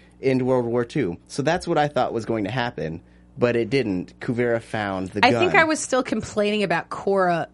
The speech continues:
Speaker 2: allowing herself to get hit in the face with a brick because she started talking, "Well, guess it's over for you," while she's just sitting there and not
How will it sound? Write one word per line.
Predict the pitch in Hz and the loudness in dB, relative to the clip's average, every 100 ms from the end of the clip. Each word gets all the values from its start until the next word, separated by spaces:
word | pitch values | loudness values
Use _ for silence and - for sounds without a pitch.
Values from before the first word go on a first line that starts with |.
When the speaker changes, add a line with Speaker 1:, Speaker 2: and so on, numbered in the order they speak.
| - - | -20 -10
Speaker 2:
allowing | 233 190 185 190 214 202 175 | -6 0 2 4 4 2 0
herself | 175 160 170 156 - | -2 0 -2 -2 -6
to | 165 | -4
get | 180 160 | -4 0
hit | 196 - | -2 -2
in | |
the | 170 | -6
face | - 180 165 | -2 -2 -2
with | 160 | -6
a | 151 | -4
brick | 175 175 151 - - - - - - | 0 2 0 -8 -14 -18 -20 -20 -2
because | 196 - 190 | -2 2 2
she | - - 220 190 180 | 4 4 4 2 0
started | - 233 226 220 | 6 6 6 2
talking, | - 220 214 190 | 6 4 4 0
"Well, | 254 370 392 - 170 | 6 6 4 -6 -4
guess | 240 262 - | -2 0 -2
it's | 262 - | -6 0
over | 370 415 302 220 | 2 2 0 -4
for | 247 247 | 2 4
you," | 240 233 247 294 | 4 4 2 4
while | 233 214 | 4 4
she's | 226 247 214 - | 2 -2 -6 -6
just | 214 - | -6 -4
sitting | - 359 233 190 | 0 2 2 2
there | 175 160 | 2 0
and | 165 196 190 | 0 0 2
not | 202 202 | 4 2